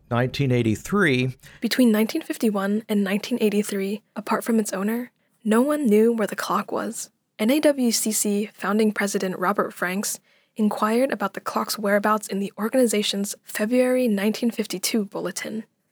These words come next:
Speaker 2: Twenty-five years after nineteen fifty-two, a letter featured in the October nineteen seventy-seven bulletin was written by Susan S. Engel, a relative,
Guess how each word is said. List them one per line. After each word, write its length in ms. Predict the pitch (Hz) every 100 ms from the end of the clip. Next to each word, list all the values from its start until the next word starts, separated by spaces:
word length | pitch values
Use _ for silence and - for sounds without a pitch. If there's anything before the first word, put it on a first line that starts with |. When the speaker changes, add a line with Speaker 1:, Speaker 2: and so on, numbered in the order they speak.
| _ -
Speaker 2:
Twenty-five 460 | 233 254 277 233
years 320 | 214 202 202 -
after 640 | - 277 - - 185 185 - 208
nineteen 400 | 196 202 202 190
fifty-two, 640 | 190 - 175 - 185 202 _ _ _ 214
a 60 |
letter 260 | 208 226 302
featured 520 | - 220 - 226 220
in 120 | 208 202
the 160 | 196
October 720 | 208 - - 220 214 208 208 - _ -
nineteen 420 | 190 214 262 240
seventy-seven 840 | - 196 190 190 - 233 240 202
bulletin 560 | 175 175 - 180 202 - _ _ _
was 200 | 220 196
written 400 | 214 233 240 240 _
by 100 | 165
Susan 480 | 170 - 226 240 240 -
S. 240 | 208 -
Engel, 380 | 196 214 - 208 _ _ -
a 80 | 208
relative, 640 | 202 240 285 - 214 214